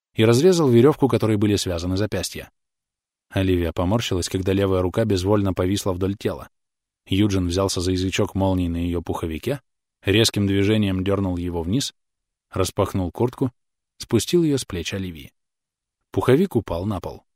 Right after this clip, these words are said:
Юджин легко ударил её в живот, заставляя сесть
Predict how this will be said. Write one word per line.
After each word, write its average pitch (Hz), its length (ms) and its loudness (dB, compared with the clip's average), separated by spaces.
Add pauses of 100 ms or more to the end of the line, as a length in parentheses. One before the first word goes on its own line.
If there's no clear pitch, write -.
(560)
Юджин 170 380 2
легко 127 380 6
ударил 110 340 2
её 98 180 0
в 92 80 -6
живот, 90 380 -6 (260)
заставляя 101 540 0
сесть 90 300 -4